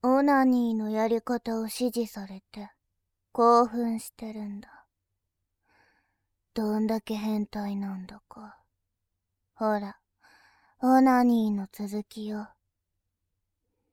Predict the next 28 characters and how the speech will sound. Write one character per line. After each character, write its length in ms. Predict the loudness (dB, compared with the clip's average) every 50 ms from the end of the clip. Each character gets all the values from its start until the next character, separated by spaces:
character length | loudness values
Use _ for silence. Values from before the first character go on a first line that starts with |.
| _ _ _ _ _ _ _ _ _ _ _ _
し 120 | -20 -20 -20
っ 20 | _ _ _ _ _
こ、 240 | -8 -6 -6 -6 -8
お 100 | -12 -12
し 200 | -14 -16 -18 -20 _
っ 140 | -20 -20 -20 -18
こ。 180 | -18 -16 -16 -18 -20 -20 _ _ _ _ _ _ _ _ _ _ _ _ _ _ _ _ _ _ _ _ _ _ _ _ _ _ _ _ _ _ _
し 160 | _ -20 -20 -20
っ 40 | _ _ _ _ -12
こ、 100 | -10 -8
お 260 | -8 -8 -10 -12 -14
し 140 | -16 -18 -20
っ 60 | -20 _ -20 -20 _ -20 -18
こ。 160 | -16 -16 -16 -16 _ _ _ _ _ _ _ _ _ _ _ _ _ _ _ _ _ _ _ _ _ _ _ _ _ _ _ _ _ _ _ _ _ _ _ _ _ _ -20
し 200 | -12 -8 -6 -6
っ 60 | -6 _ -12 -20 -18
こ、 120 | -16 -14
お 280 | -14 -14 -14 -14 -16 -18
し 200 | -20 -20 -20 -20
っ 120 | -20 -20 -20 _ -20
こ。 200 | -20 -20 -20 -20 _ _ _ _ _ _ _ _ _ _ _ _ _ _ _ _ _ _ _ _ _ _ _ _ _ _ _ _ _ _ _
し 180 | _ -20 -20 -20 _
っ 220 | _ _ -20 -20
こ、 120 | -16 -16 -14
お 280 | -14 -16 -18 -20 -20
し 220 | -20 -20 -20 -20 _
っ 260 | _ _ _ -20 -20
こ。 160 | -20 -20